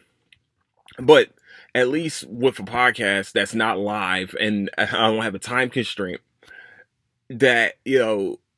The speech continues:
I can recover a little bit. You know, I can, you know, I mean, I can just, you know,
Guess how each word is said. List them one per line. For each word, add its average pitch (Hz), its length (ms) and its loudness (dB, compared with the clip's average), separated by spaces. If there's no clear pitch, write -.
I 135 120 4
can 135 180 -2
recover 127 540 0
a 101 80 0
little 92 220 -4
bit. 80 200 -6
You 123 140 -4
know, 120 100 4
I 117 120 4
can, 110 280 -4
you 175 120 -2
know, 104 180 0
I 107 80 -4
mean, 110 80 -4
I 117 80 -2
can 107 200 -8
just, 104 380 -12
you 123 100 0
know, 101 220 -2